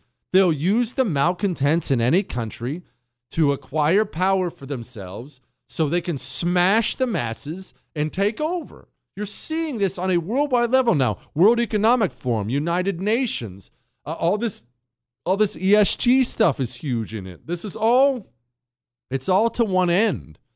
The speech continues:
And it all ends terribly for you, but wonderfully for them. They're gonna basically be gods at the end of this whole thing.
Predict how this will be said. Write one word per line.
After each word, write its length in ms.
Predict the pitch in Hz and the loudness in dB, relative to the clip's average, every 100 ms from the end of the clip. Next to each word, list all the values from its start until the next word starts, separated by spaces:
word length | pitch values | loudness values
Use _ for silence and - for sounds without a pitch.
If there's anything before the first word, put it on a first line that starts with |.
| _ _ - | _ _ -2
And 120 | 135 | 0
it 120 | 143 | 2
all 280 | 156 185 208 | 2 2 0
ends 260 | 196 208 - | -2 -4 -8
terribly 540 | - 202 233 151 151 | -4 0 2 2 0
for 200 | 147 175 | 0 0
you, 320 | 185 262 147 - - - | 2 4 2 0 -4 0
but 160 | 285 | 2
wonderfully 520 | 294 339 370 - 156 | 2 0 -2 -4 -6
for 180 | 120 113 | -6 -4
them. 460 | 131 247 202 254 262 _ _ _ _ _ - | -2 0 -2 -8 -14 _ _ _ _ _ -18
They're 460 | 226 220 226 262 | -14 -8 2 2
gonna 200 | 277 202 | 4 4
basically 520 | 139 139 - 113 147 | 4 2 2 0 2
be 140 | 170 247 | 2 4
gods 440 | 294 311 302 107 | 2 2 0 -2
at 100 | 120 | -6
the 160 | 117 113 | -4 -6
end 80 | 101 | -6
of 80 | 87 | -8
this 200 | 92 - | -10 -8
whole 200 | 107 90 | -10 -8
thing. 300 | 104 85 | -10 -12